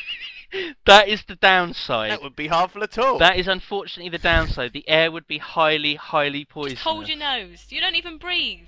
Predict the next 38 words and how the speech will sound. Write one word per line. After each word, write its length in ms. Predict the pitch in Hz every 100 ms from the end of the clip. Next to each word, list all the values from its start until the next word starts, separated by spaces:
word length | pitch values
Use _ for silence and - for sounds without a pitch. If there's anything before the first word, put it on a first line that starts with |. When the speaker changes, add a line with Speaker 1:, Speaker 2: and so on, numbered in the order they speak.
| -
Speaker 3:
What 160 | 277
are 20 | 311
you 60 |
complaining 480 | 311 311 330 330 277
about? 260 | 220 180 165 _ _ _ _ _ _
Speaker 1:
Yeah, 180 | 180 170
Speaker 3:
Well, 60 | 165
Speaker 1:
but 60 |
Speaker 3:
you're 300 | 175 175 269
a 40 | 269
robot, 340 | 214 165 143 - - _ -
so 60 |
it 20 |
Speaker 1:
there's 120 | 175 170
a 40 |
Speaker 3:
doesn't 60 | 202
Speaker 1:
good 60 | 202
Speaker 3:
matter. 60 | 175
Speaker 1:
chance 200 | 196 175
that 80 | 240
Speaker 3:
Barry's 180 | 240 233
Speaker 1:
you 120 | 196
would 60 | 160
Speaker 3:
just 100 | -
Speaker 1:
die 60 | 113 110
and 80 | 110
that 40 |
Speaker 3:
expendable. 180 | 123 87
Speaker 1:
Barry 320 | 139 123 117
would 180 | 104 -
die 240 | 104 104
and 160 | 101 113
that 140 | 110 -
Dylan 300 | 123 117 110
would 160 | 104
die. 480 | 110 104 101 104 113 -
Speaker 3:
Oh 160 | 208 196
no. 320 | 190 180 175